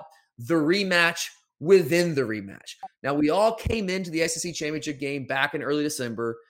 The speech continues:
with people asking if this Georgia defense was potentially the greatest defense of all time. We had multiple mailbag questions about that. But we left the game with an entirely different conversation, with words like exposed,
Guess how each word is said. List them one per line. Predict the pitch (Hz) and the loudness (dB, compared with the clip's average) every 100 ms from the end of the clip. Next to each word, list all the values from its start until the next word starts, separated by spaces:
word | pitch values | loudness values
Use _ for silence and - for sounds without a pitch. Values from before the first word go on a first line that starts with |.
| _ _ _ | _ _ _
with | 127 | -8
people | - 170 175 | -6 -4 -2
asking | 151 151 147 151 143 139 | -2 -4 -4 -6 -6 -6
if | 131 - | -8 -2
this | 165 165 | -4 -2
Georgia | 156 165 151 | -2 -2 -2
defense | 131 151 151 143 131 | -4 -4 -4 -8 -6
was | 131 131 123 - _ _ | -2 -2 -2 -12 _ _
potentially | 147 - 202 208 196 | -8 -6 -6 -4 -2
the | 196 | -2
greatest | 147 127 170 196 208 - | -2 -2 0 0 -2 -2
defense | 202 196 196 | -4 -4 -4
of | 180 | 0
all | 190 190 | 0 0
time. | 190 170 190 151 | -4 -4 0 0
We | 147 | 0
had | 180 175 | 0 0
multiple | 160 175 190 - 170 139 - _ 123 | 2 0 -2 -6 -2 0 -2 _ -4
mailbag | 156 180 139 127 - | 0 2 2 0 -2
questions | 117 - 113 | -4 -4 -2
about | 113 107 - | -2 -2 -6
that. | - - _ - _ - | -10 -12 _ -20 _ 0
But | 143 190 | 2 4
we | 269 | 4
left | 269 262 339 330 | 6 6 6 6
the | 170 | 4
game | 151 131 127 147 151 _ _ _ | 6 4 2 -2 -8 _ _ _
with | 160 | -2
an | 190 | -2
entirely | 185 - 208 196 175 127 | -4 -2 0 0 -2 0
different | 185 185 131 | 0 0 -6
conversation, | 139 131 117 117 110 110 - 67 - _ - | 0 -2 0 -4 -4 -6 -8 -12 -18 _ 0
with | 147 | 0
words | 139 160 160 156 | 2 2 2 0
like | 147 143 135 - | 2 2 0 -6
exposed, | - - - 131 120 107 98 | -6 -4 0 2 2 0 -2